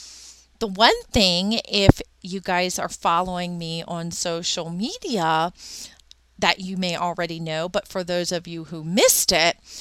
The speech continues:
I did pass my afna Certified Practitioner exam, which I'm super excited about. I've been working on that program for a little over two years now,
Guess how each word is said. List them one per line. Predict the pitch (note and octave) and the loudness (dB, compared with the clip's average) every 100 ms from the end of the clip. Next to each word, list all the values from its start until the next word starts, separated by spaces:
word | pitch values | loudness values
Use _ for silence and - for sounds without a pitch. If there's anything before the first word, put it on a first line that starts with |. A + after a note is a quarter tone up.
| - - _ | -20 -20 _
I | G3 G#3+ | 2 2
did | F#3 A#3+ B3 C4+ - | 2 2 2 0 -6
pass | - G#3 F#3 - | -8 -4 2 2
my | G3+ F3+ - | 2 -2 0
afna | F3+ F3+ - G#3+ A3+ | 0 0 0 -2 0
Certified | - F#3+ - F3+ | -2 -2 -2 -4
Practitioner | - E3+ - F#3+ - F#3 - | -2 -8 -6 -4 -4 -4 -6
exam, | F#3+ E3+ F3 E3+ E3+ G#3+ D#4+ D4 _ _ _ _ _ - | -8 -6 -2 0 0 -2 -4 -12 _ _ _ _ _ -12
which | G#3 G#3+ | -6 -2
I'm | G#3 F#3+ | 0 2
super | - G#3+ - | 2 0 -4
excited | G#3 - E3+ F3 F3 | -2 0 2 0 2
about. | F3+ F3 | 2 2
I've | E3+ | 0
been | E3+ | -4
working | F3+ - F#3+ | -8 -6 -6
on | F#3 | -4
that | E3+ | -4
program | F#3 F#3+ F#3+ F#3+ | -4 -2 -2 -4
for | G3 F#3 | -4 -6
a | |
little | F3 A3 | -2 -4
over | C4 C#4 | -4 -4
two | - | -4
years | F#3 F3 E3+ - | -4 -4 -4 -4
now, | F#3 E3+ E3 | -2 0 0